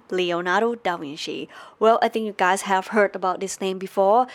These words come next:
He was a Renaissance man. He was in the Renaissance period.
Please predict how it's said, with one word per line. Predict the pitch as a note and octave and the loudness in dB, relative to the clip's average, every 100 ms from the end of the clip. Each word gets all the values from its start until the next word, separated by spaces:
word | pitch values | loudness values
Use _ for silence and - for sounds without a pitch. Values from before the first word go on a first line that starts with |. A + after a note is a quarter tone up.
| - - | -16 -20
He | - A#3+ A#3+ A#3 A#3 A#3 | -6 2 4 4 4 2
was | A3+ G3+ G3 G3 | 4 4 4 0
a | |
Renaissance | F3 E3+ E3 E3+ - | -4 -6 -8 -10 -12
man. | - D#3+ E3+ F3+ | -10 -8 -8 -10
He | F3+ G#3 | -8 -4
was | G3+ G3 G3+ | 2 2 2
in | - G#3 G3+ G3+ | -2 -4 -4 -4
the | G3 F#3 | -4 -2
Renaissance | F3+ F#3 - D3 | -4 -6 -10 -12
period. | - D#3 D3 B2 - | -12 -10 -8 -8 -12